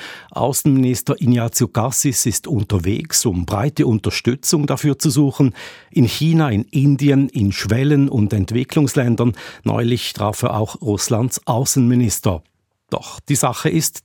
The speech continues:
zäh. Darüber sprachen wir mit Thomas Greminger, dem Direktor des Genfer Zentrums für Sicherheitspolitik. Zuvor war er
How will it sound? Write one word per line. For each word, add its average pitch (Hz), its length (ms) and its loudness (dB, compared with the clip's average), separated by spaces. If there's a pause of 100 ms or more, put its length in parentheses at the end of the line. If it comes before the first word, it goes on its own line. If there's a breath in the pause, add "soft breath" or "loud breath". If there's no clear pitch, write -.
zäh. 135 400 -2 (360 loud breath)
Darüber 110 320 -4
sprachen 123 520 0
wir 123 100 2
mit 110 300 -2
Thomas 117 340 0
Greminger, 117 600 2 (100)
dem 110 120 2
Direktor 113 520 0
des 107 220 -2
Genfer 110 340 0
Zentrums 117 560 0
für 107 120 -2
Sicherheitspolitik. 117 1160 -2 (400 loud breath)
Zuvor 123 480 0
war 92 180 -4
er 95 160 -2